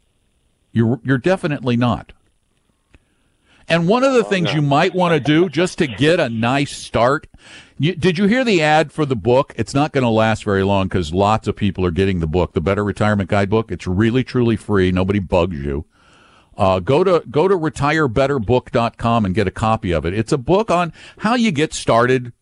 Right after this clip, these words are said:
Speaker 1: investing for retirement, which is the most important thing you're going to invest for.
Speaker 2: Yeah.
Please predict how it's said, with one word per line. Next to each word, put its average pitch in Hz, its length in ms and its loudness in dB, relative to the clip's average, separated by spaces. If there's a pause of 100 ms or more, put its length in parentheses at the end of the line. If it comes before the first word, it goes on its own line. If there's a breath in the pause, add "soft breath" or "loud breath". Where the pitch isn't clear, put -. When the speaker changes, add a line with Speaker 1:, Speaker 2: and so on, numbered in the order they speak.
Speaker 1:
investing 104 680 -2
for 104 180 -4
retirement, 85 640 -4 (1600)
which 113 200 -2
is 104 100 0
the 107 100 2
most 113 220 2
important 139 380 -2
thing 110 140 0
you're 104 100 0
going 95 220 0
to 90 100 2
invest 87 340 -2
for. 71 220 -10 (2250)
Speaker 2:
Yeah. 185 200 -2